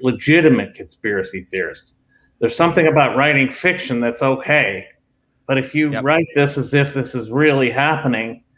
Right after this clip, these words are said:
Speaker 1: suddenly you're deemed this, you know, unbelievably retro-, you know, you're the, you're this abject horror that, you know, we can't tolerate. You know, you're, you're a heretic.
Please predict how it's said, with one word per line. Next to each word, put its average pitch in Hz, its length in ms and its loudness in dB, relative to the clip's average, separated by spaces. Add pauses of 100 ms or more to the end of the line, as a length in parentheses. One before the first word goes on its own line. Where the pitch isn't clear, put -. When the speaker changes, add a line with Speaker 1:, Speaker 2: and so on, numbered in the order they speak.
(120)
Speaker 1:
suddenly 139 440 4
you're 117 280 -2
deemed 127 380 4
this, - 360 -4
you 127 180 -6
know, 101 300 -4 (160)
unbelievably 139 840 2
retro-, 127 440 -2 (200)
you 135 160 -6
know, 113 120 -6
you're 127 280 -2
the, 127 260 0
you're 139 220 -2
this 123 420 -2 (920)
abject 135 720 0 (460)
horror 139 840 2
that, 120 160 -6
you 131 100 -4
know, 110 300 -4 (160)
we 127 180 -8
can't 135 340 -2
tolerate. 127 640 2
You 127 80 -4
know, 104 220 -4
you're, 120 280 -4
you're 127 160 0
a 104 60 0
heretic. 143 800 -2